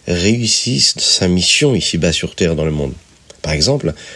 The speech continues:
un shomer chinam est quelqu'un qui regarde l'âme, euh,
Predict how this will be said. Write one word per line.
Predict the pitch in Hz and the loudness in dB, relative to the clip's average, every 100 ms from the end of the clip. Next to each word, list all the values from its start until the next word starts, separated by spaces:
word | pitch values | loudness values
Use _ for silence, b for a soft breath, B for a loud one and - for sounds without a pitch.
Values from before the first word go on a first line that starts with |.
| B B - | B B -2
un | |
shomer | 104 143 160 | 2 2 0
chinam | - 117 139 117 | -2 -2 0 0
est | |
quelqu'un | 117 - 123 | -2 0 -2
qui | 113 82 | 0 -4
regarde | 76 82 113 120 - | -2 -2 -2 -4 -6
l'âme, | 76 71 78 127 135 B B B B B - | -6 -4 -2 -2 -6 B B B B B -6
euh, | 82 | -4